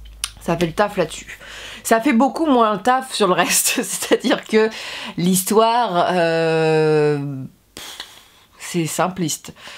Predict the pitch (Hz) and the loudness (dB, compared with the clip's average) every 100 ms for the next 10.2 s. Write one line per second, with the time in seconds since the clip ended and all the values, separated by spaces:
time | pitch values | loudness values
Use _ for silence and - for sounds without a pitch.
0 | - - - 160 170 165 175 165 180 170 | -20 -10 -2 0 2 0 0 0 2 0
1 | 196 240 - 156 170 170 180 170 180 196 | 0 -2 -2 -4 0 2 4 2 2 0
2 | 170 180 175 160 156 165 160 196 226 220 | 0 0 0 -2 0 0 0 2 2 4
3 | 160 151 127 - - - - 170 165 160 | 4 2 0 -4 -8 -10 -8 -4 0 0
4 | 151 160 160 151 - - - _ _ - | 0 0 2 0 -4 -12 -18 _ _ -20
5 | - _ - 196 202 202 185 202 - 170 | -20 _ -2 0 2 0 0 -6 -6 -6
6 | 156 - 185 247 - 185 - - - 170 | -6 2 2 2 0 0 -2 -12 -4 -2
7 | 180 180 180 165 247 226 208 170 160 - | 0 2 2 0 -4 -2 2 2 0 0
8 | 190 233 196 160 160 - 220 214 202 180 | 2 2 2 -2 -4 -4 -2 2 2 2
9 | 180 190 190 165 160 156 151 151 151 151 | 2 2 2 2 2 0 -2 -2 -2 -4
10 | 147 139 | -4 -8